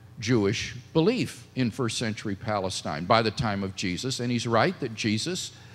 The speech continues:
sided with the Pharisees in accepting belief in resurrection as a form of immortality. But that doesn't do anything to show that the resurrection narratives in the Gospels are therefore legendary. On, on the contrary, it reinforces my point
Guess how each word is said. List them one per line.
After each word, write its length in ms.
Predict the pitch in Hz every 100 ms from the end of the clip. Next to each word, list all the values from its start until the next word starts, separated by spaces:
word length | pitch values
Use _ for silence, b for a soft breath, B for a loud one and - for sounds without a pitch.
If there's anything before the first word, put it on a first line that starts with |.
| B B
sided 800 | - - 143 226 180 107 135 131
with 240 | 127 127
the 100 | 185
Pharisees 840 | - 131 101 98 - 101 123 175 - B B B B
in 220 | 123 113 127
accepting 640 | 131 - 240 240 147 135
belief 520 | 139 135 110 117 117 -
in 240 | 139 180
resurrection 680 | 151 135 147 123 104 - 147
as 140 | 120
a 60 | 143
form 340 | - 120 113
of 100 | 113
immortality. 880 | 104 101 104 110 143 156 170 135 76
But 220 | 71 120 117 B B B B B
that 140 | 220 233
doesn't 280 | 202 160
do 140 | 131 117
anything 540 | 151 226 - 117 95
to 100 | 107
show 400 | - - 135 104
that 200 | 110 95 - - B B B - 127
the 240 | 135 120
resurrection 640 | 92 143 151 151 123 - 120
narratives 400 | 123 139 117 107
in 60 |
the 80 | 98
Gospels 640 | 95 127 160 - 101 90
are 60 | 110
therefore 400 | 110 110 113 104
legendary. 640 | 113 185 170 123 95 95
On, 140 | 104 110
on 140 | 123
the 80 | 120
contrary, 760 | 113 165 202 254 - 107 98 123
it 100 | 117
reinforces 800 | 135 147 127 - 170 185 - 139
my 260 | 127 151
point 460 | 214 - 110 78 76